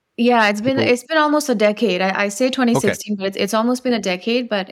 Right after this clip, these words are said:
Speaker 1: as you
Speaker 2: Right.
Speaker 1: know, knowledge translation can be quite slow. And, you know, the, the trickling effect has, I, I feel like, I think twenty sixteen on, we really sort of shifted our, uh,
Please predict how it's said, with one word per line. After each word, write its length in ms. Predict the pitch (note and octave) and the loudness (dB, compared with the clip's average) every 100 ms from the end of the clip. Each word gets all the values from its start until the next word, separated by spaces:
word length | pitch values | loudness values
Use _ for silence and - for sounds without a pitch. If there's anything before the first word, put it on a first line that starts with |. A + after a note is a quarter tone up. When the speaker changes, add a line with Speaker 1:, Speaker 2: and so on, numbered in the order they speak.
| - | -6
Speaker 1:
as 140 | F#3+ G#3 | -4 2
you 80 | |
Speaker 2:
Right. 60 | A3 | 2
Speaker 1:
know, 120 | G3+ | 2
knowledge 400 | F#3+ F#3 G3 G#3 | 0 -2 -2 -2
translation 460 | - G3 F#3 F3 F#3 | -2 -2 -2 -4 -4
can 140 | F#3 | -2
be 100 | F3 | -4
quite 260 | - F3+ F3+ | -4 -6 -6
slow. 500 | - A3 A#3 E3 E3+ | -4 0 0 -2 -4
And, 420 | - F3+ F3 F3 F#3 | -4 -2 -2 -4 -6
you 100 | F3+ | -6
know, 120 | E3+ | -4
the, 260 | F3+ E3+ - | -2 -2 -2
the 400 | F3+ E3+ E3+ F3+ _ _ | -4 -2 -4 -8 _ _
trickling 480 | - C#4 C4+ A#3 G#3 | -6 -4 0 0 0
effect 460 | F#3+ F#3+ F3 F#3 - | -2 -2 -4 -4 -6
has, 500 | F#3+ G3 F3 F3+ - - | -4 -2 -4 -6 -10 -6
I, 160 | F#3 - | -6 -2
I 180 | F#3+ G#3 | -2 -2
feel 320 | G#3+ G3 G3 | -4 -2 0
like, 220 | F3 - | -2 -4
I 80 | F#3 | -6
think 200 | G3 F#3+ | -6 -4
twenty 220 | G#3 G#3+ | -2 -2
sixteen 460 | G#3+ G#3 - G3+ F3 | -4 -6 -2 0 0
on, 420 | E3+ E3+ D#3+ E3 - - _ - | 0 -2 -4 -8 -16 -20 _ -6
we 360 | F3+ E3 E3 E3 | -2 0 -2 -4
really 260 | F3 E3+ | -4 -2
sort 200 | F3+ E3+ | -2 -4
of 80 | D#3+ | -4
shifted 420 | - F3+ - E3+ | -4 -4 -2 -4
our, 320 | D#3+ D#3 D#3 D#3 - | -2 -4 -8 -10 -10
uh, 180 | D#2+ | -10